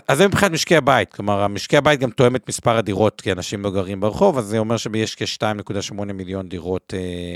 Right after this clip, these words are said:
אה, בישראל. אז זה ככה הנתונים. עוד קצת נתונים, אה, כלליים,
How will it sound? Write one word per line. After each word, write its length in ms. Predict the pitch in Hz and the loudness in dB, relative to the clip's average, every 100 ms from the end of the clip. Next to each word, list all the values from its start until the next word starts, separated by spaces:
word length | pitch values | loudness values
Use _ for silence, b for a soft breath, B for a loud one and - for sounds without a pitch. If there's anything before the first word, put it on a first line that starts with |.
| - - | -14 -14
אה, 400 | 90 87 87 87 85 | -14 -12 -12 -14 -12
בישראל. 800 | 90 80 - 95 110 160 185 175 _ _ _ _ _ - | -12 -10 -10 -4 0 2 0 -2 _ _ _ _ _ -6
אז 140 | 101 | -2
זה 200 | 120 143 127 | 2 4 2
ככה 260 | 131 127 123 | -4 -2 -2
הנתונים. 440 | 113 - 98 87 - | -2 -4 -8 -8 0
עוד 180 | 151 - | 0 0
קצת 280 | - 139 | -2 -4
נתונים, 480 | 123 - 123 123 120 | -4 -4 -2 0 -2
אה, 200 | 117 110 104 | 0 -2 -4
כלליים, 560 | - 110 110 175 190 | -2 0 0 0 0